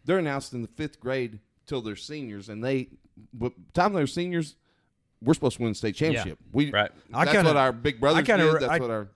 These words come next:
Speaker 2: I mean, I kinda can wrap that up for you, I guess. So that's, to me, culture is a, is a, is a long line, right?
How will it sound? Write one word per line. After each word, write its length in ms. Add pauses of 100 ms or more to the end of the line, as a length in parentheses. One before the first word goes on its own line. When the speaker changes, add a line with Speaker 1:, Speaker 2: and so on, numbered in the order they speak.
(120)
Speaker 2:
I 40
mean, 140
I 120
kinda 240
can 140
wrap 240
that 160
up 180
for 160
you, 80
I 60
guess. 240
So 380 (420)
that's, 280 (160)
to 100
me, 240
culture 520
is 160
a, 100
is 220
a, 300 (400)
is 100
a 60
long 320
line, 300
right? 280